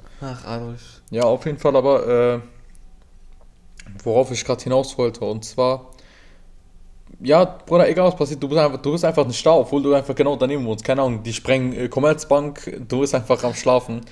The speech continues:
Speaker 2: Die N K D brennt, vor
Speaker 1: Ja,
Speaker 2: der
Speaker 1: weißt du, was
Speaker 2: N K D
Speaker 1: gestern
Speaker 2: brennt, äh, <laughs>
Speaker 1: Ey, ich war auch dabei, das hab ich sogar gefilmt, damals mit meinem
Speaker 2: Aus dem Fenster?
Speaker 1: Ja.
Speaker 2: Wow.
Speaker 1: Ey, ganz ehrlich, das war mit, was war das damals? L G irgendwas, glaub ich, mit meinem Handy damals.
Speaker 2: Hm.
Speaker 1: Die Sache ist,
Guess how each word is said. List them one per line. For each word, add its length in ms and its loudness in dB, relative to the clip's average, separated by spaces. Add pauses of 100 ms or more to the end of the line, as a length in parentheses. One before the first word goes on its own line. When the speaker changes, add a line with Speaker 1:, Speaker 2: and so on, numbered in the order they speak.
(320)
Speaker 2:
Die 120 -12 (160)
N 180 0
K 160 8
D 180 4
brennt, 380 2
vor 220 2
Speaker 1:
Ja, 60 6
Speaker 2:
der 80 4
Speaker 1:
weißt 120 -2
du, 40 -2
was 80 -6
Speaker 2:
N 160 -2
K 140 6
D 140 4
Speaker 1:
gestern 60 -2
Speaker 2:
brennt, 460 0
äh, 580 -2 (120)
<laughs> 40 -2
Speaker 1:
Ey, 80 2
ich 100 -6
war 140 0
auch 140 -2
dabei, 260 -8
das 140 -16
hab 80 -8
ich 40 -16
sogar 180 -8
gefilmt, 440 -14
damals 340 -4
mit 80 -16
meinem 340 -10 (180)
Speaker 2:
Aus 180 2
dem 80 -6
Fenster? 440 2 (180)
Speaker 1:
Ja. 160 -8 (400)
Speaker 2:
Wow. 580 4 (240)
Speaker 1:
Ey, 160 6
ganz 180 2
ehrlich, 240 0 (680)
das 220 -8
war 160 4
mit, 180 -2 (600)
was 220 -12
war 80 -6
das 120 -8
damals? 360 -6
L 320 0
G 260 -6
irgendwas, 460 -2
glaub 160 -4
ich, 60 -12
mit 80 -6
meinem 140 -6
Handy 180 -6
damals. 340 -6
Speaker 2:
Hm. 140 -6 (440)
Speaker 1:
Die 60 -6
Sache 200 4
ist, 220 -6